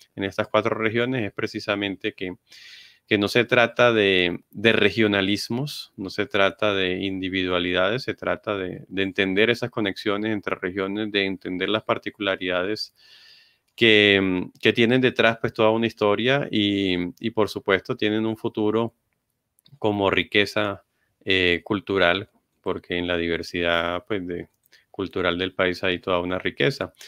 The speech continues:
Entonces, pues, yo no le, no quiero abusar del tiempo del profesor Rigoberto, Y,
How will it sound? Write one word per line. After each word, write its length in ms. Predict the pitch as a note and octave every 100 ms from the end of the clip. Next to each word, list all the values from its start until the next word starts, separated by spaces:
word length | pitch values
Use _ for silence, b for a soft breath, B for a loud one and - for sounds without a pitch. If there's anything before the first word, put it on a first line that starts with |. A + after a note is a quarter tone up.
| B B B -
Entonces, 500 | F#2+ G2 F#2+ G#2+ G#2
pues, 180 | G#2+ G2
yo 160 | F#2 F#2+
no 180 | G2
le, 540 | G#2 G#2 F#2+ F2+ F2+ - _
no 220 | G2 F#2
quiero 200 | - G2
abusar 360 | G2 F#2 F#2+ F#2
del 180 | G2 F2+
tiempo 380 | G2 F2+ G#2
del 140 | F#2 E2+
profesor 640 | - - F2 - F#2 G2
Rigoberto, 760 | G#2+ G#2 G2 G2 G2 - A2 - b b b b b b A2+
Y, 460 | G2 F#2+ F#2 F2